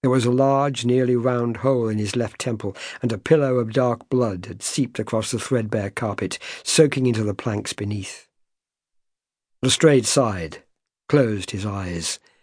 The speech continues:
It was, as he had feared, business as usual. Thank God he had opened that letter. Thank God he hadn't let Emma stumble into this.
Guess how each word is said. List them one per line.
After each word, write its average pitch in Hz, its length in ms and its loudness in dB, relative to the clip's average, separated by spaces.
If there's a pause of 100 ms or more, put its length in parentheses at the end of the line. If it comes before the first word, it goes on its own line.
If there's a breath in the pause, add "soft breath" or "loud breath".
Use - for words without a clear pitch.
(500)
It 131 140 2
was, 147 640 2 (100)
as 131 240 2
he 123 140 2
had 107 100 -2
feared, 98 460 -2 (340 soft breath)
business 113 460 2
as 101 200 -2
usual. 98 460 -6 (880)
Thank 123 300 2
God 127 360 4
he 127 120 0
had 117 100 2
opened 120 320 0
that 107 180 -4
letter. 101 360 -8 (420 soft breath)
Thank 143 300 0
God 131 320 2
he 107 80 -4
hadn't 113 280 -2
let 117 140 -2
Emma 107 320 -2
stumble 107 460 -2
into 92 160 -6
this. 104 480 -8